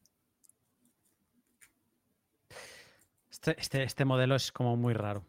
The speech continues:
Eh, es como que quisieron hacer una cosa que, que pareciera chula, pero como que n-, da la sensación que está como a medio camino de,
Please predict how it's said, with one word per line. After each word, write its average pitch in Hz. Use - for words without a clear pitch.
Eh, 107
es 101
como 113
que 107
quisieron 117
hacer 117
una 117
cosa 120
que, 110
que 117
pareciera 117
chula, 131
pero 107
como 107
que -
n-, 107
da 123
la 131
sensación 135
que 120
está 120
como 127
a 123
medio 127
camino 120
de, 110